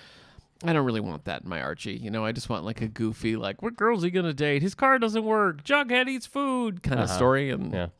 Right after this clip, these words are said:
Speaker 2: Yeah, you're not getting that in Riverdale either.
Speaker 1: I'm not. No, I stopped watching Riverdale 'cause it grossed me out. But
Speaker 2: Oh.
Speaker 1: uh, I read Green Lantern, Earth One.
Speaker 2: Yeah, where'd you get a copy of this?
Speaker 1: Earth One, folks, is a series of D C comic books that basically take a well-known character or team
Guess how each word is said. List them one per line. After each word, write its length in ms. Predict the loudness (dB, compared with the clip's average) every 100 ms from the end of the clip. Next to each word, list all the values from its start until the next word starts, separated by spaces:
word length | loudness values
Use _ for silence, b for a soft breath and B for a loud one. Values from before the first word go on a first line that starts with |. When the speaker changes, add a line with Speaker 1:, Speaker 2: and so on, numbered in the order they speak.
| 0
Speaker 2:
Yeah, 80 | 4
you're 100 | 6
not 120 | 6
getting 180 | 4 2
that 120 | 2 2
in 60 |
Riverdale 340 | 2 4 4 4
either. 280 | 4 2
Speaker 1:
I'm 160 | 0 -2
not. 280 | -4 -8 -8
No, 220 | -8 -2
I 80 | 0
stopped 240 | 0 -2 -8
watching 280 | -10 -12 -12
Riverdale 340 | -12 -10 -10
'cause 140 | -12 -14
it 60 |
grossed 260 | -12 -12 -12
me 100 | -14
out. 200 | -16 -18
But 180 | -14 -6
Speaker 2:
Oh. 200 | -4 -4 -8 _ _ _ _ _ _ _ -8
Speaker 1:
uh, 280 | -2 0 0 0
I 100 | -2
read 320 | 0 -2 -4
Green 260 | -4 -2 -2
Lantern, 460 | -6 -6 -6 -6 -8
Earth 280 | -6 -4 -4
One. 360 | -4 -6 -6 0
Speaker 2:
Yeah, 80 | 2
where'd 160 | 4
you 60 | 4
get 100 | 2
a 40 |
copy 260 | 2 4 4
of 60 |
this? 240 | 4 0 -2 4
Speaker 1:
Earth 240 | 4 4
One, 540 | 2 2 2 2 0 -4 B -2
folks, 500 | 0 0 -4 -10 -4
is 240 | -4 -2
a 140 | -2 -4
series 520 | -2 0 2 2 -2
of 320 | -6 -6 -4
D 100 | -2
C 160 | -2 -2
comic 400 | -2 0 -2 -2
books 240 | -4 -2
that 80 | -4
basically 440 | -4 -4 -6 -6 -4
take 260 | -2 -2
a 60 | 0
well-known 400 | 0 0 -4 -4
character 580 | -4 -4 -4 -6 -6 -4
or 120 | -6
team 400 | -6 -4 -4